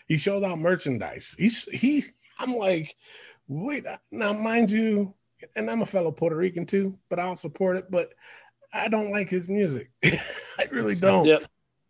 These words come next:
Speaker 1: But it, you know what? I tip my hat off to him because he showed respect to the business and did and trained and did all that just so he can perform a freaking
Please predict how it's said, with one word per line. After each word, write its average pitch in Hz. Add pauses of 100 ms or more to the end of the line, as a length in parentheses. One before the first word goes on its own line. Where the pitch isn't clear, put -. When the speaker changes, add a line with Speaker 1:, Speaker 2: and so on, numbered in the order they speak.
Speaker 1:
But 190 (300)
it, 185 (380)
you 160
know 196
what? 214
I 143
tip 220
my 196
hat 160
off 147
to 147
him 139
because 131
he 123
showed 160
respect 147
to 139
the 120
business 123 (340)
and 117
did 151
and 123
trained 147
and 113
did 160
all 165
that 156
just 165
so 151
he 147
can 139
perform 143
a 120
freaking 151